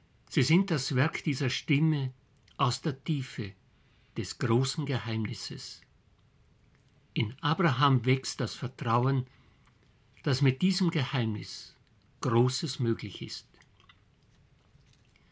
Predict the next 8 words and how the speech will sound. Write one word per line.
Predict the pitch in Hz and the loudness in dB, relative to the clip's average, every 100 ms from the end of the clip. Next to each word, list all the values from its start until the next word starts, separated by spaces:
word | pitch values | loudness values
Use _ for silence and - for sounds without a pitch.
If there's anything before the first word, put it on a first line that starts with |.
| _ _ - - _ _ | _ _ -20 -20 _ _
Und | - 101 101 | -4 -2 2
weiter | 107 110 156 | 4 4 2
spricht | 131 160 135 - | 2 2 2 0
die | 135 | 0
Stimme | - 147 139 | 2 2 4
des | 135 139 | 2 2
Anfangs: | 131 135 143 127 123 - - _ _ _ _ _ _ _ _ _ _ _ | 2 0 0 0 0 -4 -16 _ _ _ _ _ _ _ _ _ _ _
„Abraham, | 139 139 143 113 107 101 | 0 2 2 2 -2 -6